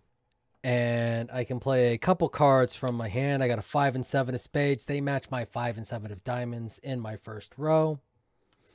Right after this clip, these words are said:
Same thing with my jack of spades. All right, here we go. Next hand, I got myself a four of diamonds.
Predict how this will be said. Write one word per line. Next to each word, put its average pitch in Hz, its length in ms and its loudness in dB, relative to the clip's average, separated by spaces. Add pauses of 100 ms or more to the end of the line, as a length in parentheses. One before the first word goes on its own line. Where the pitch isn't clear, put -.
(180)
Same 139 240 0
thing 127 160 0
with 117 160 -4
my 117 80 -6
jack 135 300 2
of - 60 -18
spades. 113 680 -8 (580)
All 120 100 -6
right, 110 180 0
here 175 180 4
we 139 120 2
go. 110 420 -2 (120)
Next 147 300 0
hand, 151 240 0
I 135 60 0
got 135 160 -2
myself 135 320 -2
a 104 40 -12
four 143 280 0
of 120 60 -2
diamonds. 147 640 -2